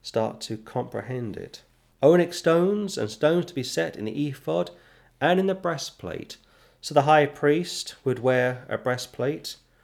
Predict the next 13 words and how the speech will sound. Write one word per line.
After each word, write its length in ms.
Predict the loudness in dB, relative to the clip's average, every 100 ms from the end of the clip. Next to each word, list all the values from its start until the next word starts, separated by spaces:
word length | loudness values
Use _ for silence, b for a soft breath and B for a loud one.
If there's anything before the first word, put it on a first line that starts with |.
| _ 0
with 260 | 4 4
stones 800 | 2 -2 4 4 4 0 -2 -8 -12 -10
in 140 | -6
the 200 | -4 -6 -10
plurality, 640 | -2 0 0 -2 -4 -4
like 220 | -2 -4 -6
twelve 380 | -2 -2 -2
stones, 520 | -4 -4 -2 -4 -8 -16 b b b
twelve 280 | -2 0 2
tribes 360 | 2 2 2 2
of 100 | -2
Israel, 580 | -2 0 2 2 0 -8 _ -2
or 300 | 4 4 2